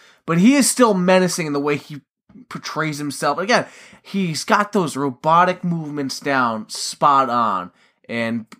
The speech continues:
that adds, you know, the terror to it and how he just moves and how he acts, you know. Again, we don't,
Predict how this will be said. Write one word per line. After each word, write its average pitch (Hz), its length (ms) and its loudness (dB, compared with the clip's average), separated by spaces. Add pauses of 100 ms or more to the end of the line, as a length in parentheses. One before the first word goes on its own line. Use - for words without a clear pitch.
(320)
that 175 340 2
adds, 156 380 0
you 151 80 -8
know, 131 140 -2
the 104 80 -10
terror 135 380 -2
to 107 240 -8
it - 40 -10
and 101 100 -10
how 123 200 0
he 123 160 -4
just 113 180 -6
moves 127 480 0
and 107 80 -6
how 117 160 -2
he 120 160 -8
acts, 98 500 -6
you 117 80 -6
know. 98 220 -8 (400)
Again, 139 520 0 (140)
we 127 120 0
don't, 143 320 0